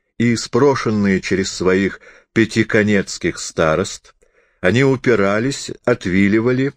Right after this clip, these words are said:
говорили, что, давши раз присягу королевичу Филиппу, желают оставаться верны своей присяге. Некто князь Никифор Мещерский возбуждал тогда новгородский народ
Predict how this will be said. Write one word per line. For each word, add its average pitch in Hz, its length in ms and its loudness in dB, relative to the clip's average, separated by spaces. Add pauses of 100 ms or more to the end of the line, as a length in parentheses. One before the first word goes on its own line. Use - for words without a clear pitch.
(120)
говорили, 101 540 0
что, 90 280 0
давши 98 500 0
раз 92 280 -2
присягу 90 580 -2
королевичу 85 680 0
Филиппу, 113 580 -2 (240)
желают 82 500 0
оставаться 78 680 -2
верны 73 400 -4
своей 85 440 -2
присяге. 92 540 -4 (560)
Некто 165 380 0
князь 160 400 -2
Никифор 123 520 -2
Мещерский 95 840 -2 (440)
возбуждал 92 640 0
тогда 135 380 -2
новгородский 113 640 -2
народ 101 380 0